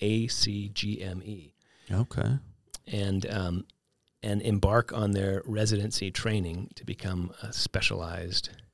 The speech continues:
Speaker 1: um, trained physician.
Speaker 2: In whatever specialty they choose at that point.
Speaker 1: Yeah, exactly.
Speaker 2: Okay.
Speaker 1: And then after residency, that's where a, a physician can be-, can become board certified by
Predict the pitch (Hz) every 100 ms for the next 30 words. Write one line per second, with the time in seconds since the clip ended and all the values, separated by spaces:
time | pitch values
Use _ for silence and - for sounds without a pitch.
0 | _ _ _ 95 82 82 - - 101 87
1 | 90 - - _ 123 185 - - _ _
2 | _ _ _ 107 95 92 87 87 - 90
3 | - 90 92 87 87 - 80 78 76 -
4 | 85 - - 90 - - - - 117 110
5 | - 95 - 85 - - - 131 131 135
6 | 151 151 139 196 156 127 117 120 123 131
7 | 120 123 120 113 123 - - 120 110 120
8 | 117 113 110 107 117 - 117 113 - 120
9 | 113 107 107 117 120 117 - 117 120 92
10 | 87 82 135 - - _ - - - _
11 | _ _ 104 92 92 95